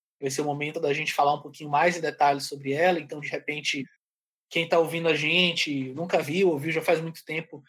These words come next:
aproveitar esse tempinho aí de uma semana, alguns dias, pra ver pelo menos alguns episódios da primeira temporada, pode ser legal. E lembrando que o papo continua, né? Ele não se encerra aqui com o programa. A gente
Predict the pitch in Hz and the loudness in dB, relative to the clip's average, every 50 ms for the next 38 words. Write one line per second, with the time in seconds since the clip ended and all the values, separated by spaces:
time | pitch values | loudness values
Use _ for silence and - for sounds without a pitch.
0 | _ _ _ _ _ _ _ _ _ _ _ - 147 147 151 143 143 160 156 160 | _ _ _ _ _ _ _ _ _ _ _ -10 -6 -4 -4 -2 2 2 2 2
1 | 156 - - - 143 139 135 143 156 151 147 143 143 156 165 156 151 147 139 139 | 2 -2 -6 -8 -10 -10 -8 -6 -4 -2 -2 -2 -2 -4 -4 -4 -4 -4 -4 -4
2 | 139 131 131 - - 143 135 139 147 156 143 147 147 143 135 135 139 143 143 139 | -6 -8 -10 -10 -8 -8 -8 -8 -8 -10 -10 -10 -10 -10 -8 -8 -6 -6 -8 -8
3 | - - 147 139 135 135 131 135 - _ _ _ _ _ _ _ _ _ _ - | -6 -2 0 0 0 0 -2 -6 -14 _ _ _ _ _ _ _ _ _ _ -4
4 | 151 156 151 165 156 147 147 151 160 170 160 170 165 151 156 151 156 139 143 139 | -4 -2 -2 -2 -4 -4 -4 -4 -6 -2 0 0 0 0 -2 -8 -8 -8 -4 -2
5 | 143 139 139 139 143 131 - 147 143 139 143 139 - 135 - 143 135 135 139 139 | -2 -2 -2 -2 -6 -10 -10 -8 -6 -6 -6 -6 -8 -6 -2 0 2 2 2 2
6 | 143 156 - 156 147 147 - - 165 170 180 185 170 143 139 139 139 156 175 196 | 0 -2 -4 -4 -6 -6 -4 -2 0 0 2 4 4 4 4 4 2 0 -2 -2
7 | 196 190 196 208 226 247 226 - 254 247 254 277 269 - 226 254 - - _ _ | 0 2 2 2 2 0 -2 -2 0 0 0 0 -2 -4 -6 -8 -8 -10 _ _
8 | - 220 220 233 233 - - 269 254 262 - 311 294 277 254 220 208 190 160 151 | 2 4 4 4 4 0 -2 0 0 0 0 0 0 2 2 4 4 4 2 2
9 | 151 160 165 165 170 180 185 - - 226 220 - - - 190 196 208 214 208 - | 0 0 -2 -2 -4 -4 -2 -2 -4 -4 -4 -2 2 6 6 6 6 4 0 -2
10 | 226 208 - 220 - - - - 208 170 160 160 151 139 131 131 147 156 - - | -4 -4 -4 -6 -4 -4 -2 0 2 2 2 0 -2 -4 -4 -4 -4 -6 -4 -2
11 | - 175 175 175 | -2 -2 -2 -4